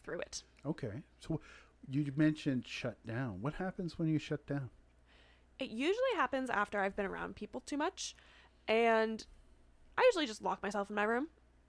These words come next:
Speaker 2: Oh, okay.
Speaker 1: Maybe not physically lock, but I go in my room. I usually put my headphones on, and I need a break.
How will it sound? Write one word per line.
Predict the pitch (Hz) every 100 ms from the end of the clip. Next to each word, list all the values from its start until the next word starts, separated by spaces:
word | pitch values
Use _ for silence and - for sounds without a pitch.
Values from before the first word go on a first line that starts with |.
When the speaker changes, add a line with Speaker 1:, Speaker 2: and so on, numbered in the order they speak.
| - - -
Speaker 2:
Oh, | 127 147
okay. | 165 - 117 - -
Speaker 1:
Maybe | 226 220
not | -
physically | - - -
lock, | - 110 -
but | 226 - - - - - -
I | 214
go | 247
in | 269
my | 277
room. | 226 202 196 208 - - - -
I |
usually | 185 185
put | -
my | 190
headphones | 202 240 240
on, | 254 262 285 -
and | 226
I | 196
need | 190 180
a |
break. | - - -